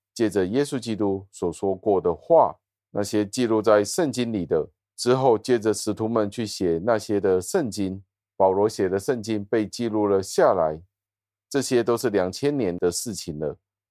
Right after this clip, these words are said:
上帝不再说话了。但是事实是不是如此呢？上帝仍然是说话的，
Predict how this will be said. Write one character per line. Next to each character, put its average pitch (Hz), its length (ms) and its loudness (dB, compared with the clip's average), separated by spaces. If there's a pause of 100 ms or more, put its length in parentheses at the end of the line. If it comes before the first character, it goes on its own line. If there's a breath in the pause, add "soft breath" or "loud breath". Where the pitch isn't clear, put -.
上 135 200 0
帝 117 200 0
不 104 180 -4
再 107 240 2
说 165 340 -2
话 165 360 4
了。 78 200 -4 (680)
但 131 160 4
是 117 240 0
事 127 240 -2
实 95 220 -2
是 117 160 -2
不 104 80 -6
是 113 160 0
如 98 200 0
此 - 220 -4
呢？ 87 240 -2 (580)
上 110 180 -2
帝 90 320 -2
仍 92 200 0
然 95 180 0
是 95 240 -2
说 165 380 0
话 165 280 4
的， 76 220 -4